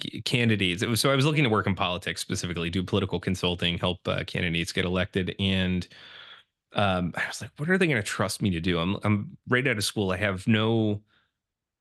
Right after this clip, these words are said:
marketable experience in this space other than having in grad school worked at the, um, Public Mind poll, which was a public ins-, uh, pol-, public polling institute at F D U."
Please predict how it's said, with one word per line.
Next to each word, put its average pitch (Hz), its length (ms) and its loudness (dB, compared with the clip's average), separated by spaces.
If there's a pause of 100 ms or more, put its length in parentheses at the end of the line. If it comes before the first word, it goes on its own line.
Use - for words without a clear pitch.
(120)
marketable 117 720 2
experience 127 580 -2
in 131 80 -2
this 123 120 0
space 135 300 -2
other 135 220 2
than 117 220 2
having 110 280 -2
in 98 100 0
grad 95 300 0
school 95 400 -2
worked 98 420 -2
at 92 220 -2 (160)
the, 92 300 2
um, 82 300 0
Public 101 380 -2
Mind 87 420 0 (400)
poll, 87 440 2
which 98 240 -4
was 95 260 0
a 90 220 2
public 110 320 0
ins-, - 240 0
uh, 90 180 0
pol-, 117 380 0
public 127 400 0
polling 107 360 2
institute 98 600 -2
at 98 200 -2
F 92 180 -2
D 95 100 -4
U." 87 320 -2